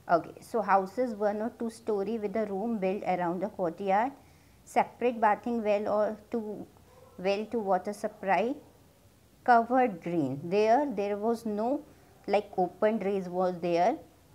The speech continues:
You can see covered drain. As everybody know, drain should be covered. Even in our past also people know, uh, about this. So they used to make covered drains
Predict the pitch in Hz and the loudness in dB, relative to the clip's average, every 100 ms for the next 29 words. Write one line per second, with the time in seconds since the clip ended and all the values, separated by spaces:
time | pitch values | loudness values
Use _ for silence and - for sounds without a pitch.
0 | - - 196 196 214 240 233 - 233 262 | -16 -6 -6 -4 -4 -4 -6 -4 -2 -2
1 | - 226 190 180 185 180 165 175 196 208 | 2 4 6 4 0 0 -2 0 0 0
2 | 190 180 208 214 202 233 226 233 320 - | -2 -2 -4 -2 -2 -2 -2 -2 -2 -6
3 | - - 185 196 214 - 220 196 208 233 | -20 -6 0 0 -2 -4 -6 -4 -4 0
4 | 226 208 220 277 - - - 214 190 226 | 2 4 4 2 -2 -16 -8 -6 0 2
5 | 294 294 202 202 196 220 214 180 175 240 | 2 0 -6 -4 0 -2 0 0 2 0
6 | - 220 220 233 214 - 202 202 196 233 | -2 -2 -2 -6 -6 -2 -2 0 -2 -4
7 | 330 - - - - 156 160 165 185 - | -6 -10 -20 -18 -2 2 2 0 -6 -14
8 | - 190 180 170 180 160 196 277 - - | -2 0 4 2 2 0 0 0 -6 -12
9 | - 226 302 - - - 185 190 196 190 | -2 0 0 -2 -20 -18 -6 -4 -2 -2
10 | 190 190 - 254 311 - - _ - - | -2 -6 -6 -2 -2 -6 -20 _ -20 -16
11 | - 185 190 254 - - 175 165 180 190 | -6 -2 -2 -4 -6 4 6 6 4 2
12 | 165 151 143 214 | 2 0 0 -2